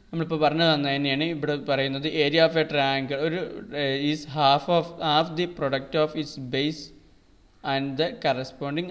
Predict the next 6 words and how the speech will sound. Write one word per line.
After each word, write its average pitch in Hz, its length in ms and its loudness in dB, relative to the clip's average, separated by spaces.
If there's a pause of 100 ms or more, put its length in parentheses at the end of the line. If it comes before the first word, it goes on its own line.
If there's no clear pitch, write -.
altitude 120 460 -8 (140)
or 160 80 -12 (120)
height. 127 220 -10 (540)
ഒരു 170 160 2
parallelogram-ിൻ്റെ 156 960 6 (880)
ബേസും 156 460 4